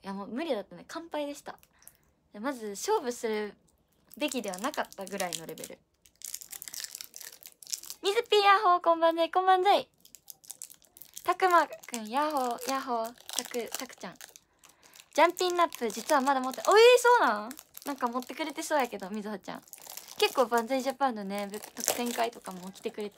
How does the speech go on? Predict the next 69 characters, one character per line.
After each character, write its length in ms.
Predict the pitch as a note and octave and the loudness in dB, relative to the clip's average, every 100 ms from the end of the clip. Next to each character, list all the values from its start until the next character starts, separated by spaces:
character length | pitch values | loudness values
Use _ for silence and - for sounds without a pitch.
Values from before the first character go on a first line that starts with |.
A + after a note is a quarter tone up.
| - | -12
た 80 | - | -10
り 80 | F3 | -8
と 100 | - | -8
か、 140 | - - - - - - | -8 -10 -14 -16 -18 -14
あ 80 | G#3+ | -8
と、 120 | G#3 G3 F3+ | -6 -6 -4
な 80 | G#3+ | -4
ん 40 | |
や 60 | F#3+ | -4
ろ。 120 | E3 - - - - - - - | -8 -12 -8 -6 -6 -10 -14 -8
ね、 200 | B3 B3 - | -4 -4 -4
万 120 | B3 | -2
歳 100 | B3 | -2
ジ 80 | A#3+ | -2
ャ 40 | |
パ 60 | B3+ | -6
ン 60 | |
の 80 | A3 | -4
ラ 100 | G3+ | -6
イ 40 | G3 | -6
ブ 100 | G3+ | -6
見 140 | G3+ | -8
て 80 | G#3+ | -8
く 100 | G#3+ | -8
れ 80 | G#3+ | -8
て 120 | A3 | -8
る 100 | A3 | -10
か 100 | F#3 | -10
ら。 60 | - - - - - - - - _ _ _ - - - - - - - - - - - - - - - - - - | -10 -12 -16 -16 -12 -12 -10 -12 _ _ _ -20 -12 -12 -12 -14 -16 -18 -14 -12 -12 -10 -12 -14 -18 -18 -14 -8 -2
め 80 | F4+ | 0
い 60 | |
ち 80 | E4+ | 4
ゃ 80 | C4+ | 4
ん 20 | |
愛 120 | D#4 | 4
し 80 | E4 | 0
て 80 | C#4 | -2
る 80 | B3 | 2
よ。 120 | B3+ - | 6 8
え 360 | G4 G4+ F#4 | 10 12 10
ー、 20 | |
嬉 140 | D#4 F4+ | 6 2
し 180 | - D#4+ | 4 4
い。 100 | C4+ | 6
あ 100 | D4 | 6
り 100 | C#4 | 4
が 140 | C4+ | 0
と 200 | - B3+ | 0 -2
う、 60 | B3 | 0
よ 120 | B3+ | -2
し 120 | B3 - | -6 -10
ぽ 100 | G#3 | -10
ん。 20 | |
ヘ 60 | - - - - G4 G#4+ | -10 -14 -14 -2 2 2
イ 40 | |
チ 160 | G#4+ - | 2 4
さ 180 | F4 D#4 | 6 6
ん、 60 | |
こ 160 | C#4+ C#4 | 2 2
ん 60 | C#4 | 6
ば 180 | C4+ | 6
ん 20 | C4+ | 6
は、 140 | C4+ | 4
こ 140 | F4 | 4
ん 40 | F#4 | 6
ば 160 | F4 | 6
ん 20 | F4 | 8
は。 280 | F#3 E4 | 8 6
<laughs> 80 | - | 0